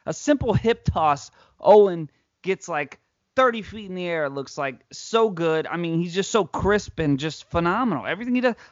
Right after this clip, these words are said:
Look at Owen Hart wrestle. I mean, this is WrestleMania. Uh, they say that Owen took WrestleMania so seriously, and you could just see he was on point here, man.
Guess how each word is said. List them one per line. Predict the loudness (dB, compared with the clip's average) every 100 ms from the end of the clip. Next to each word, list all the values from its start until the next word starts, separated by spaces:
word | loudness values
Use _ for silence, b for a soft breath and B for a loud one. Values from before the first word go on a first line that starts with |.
| b
Look | -2 0
at | 4
Owen | 4 6 4
Hart | 4 2
wrestle. | 2 0 -2 -8 -10 b b 2
I |
mean, | 4 4
this | 0
is | -4 -8 -6
WrestleMania. | 2 2 2 2 4 4 2 0 -4 b b b
Uh, | -2 0 2 0 -4
they | 0 4 4
say | 4 4 6
that | 6 4
Owen | 6 4 4
took | 0 -2
WrestleMania | 0 0 0 0 0 2 2 0
so | 0 0
seriously, | 0 0 0 0 0 -4 -6 -6 -6 -10 b
and | -4 -2
you | -2
could | -4
just | -6 -6
see | -6 -4
he | -2
was | 0 2
on | 2 0
point | 0 0 -2
here, | -2 -2 0
man. | 0 0 -2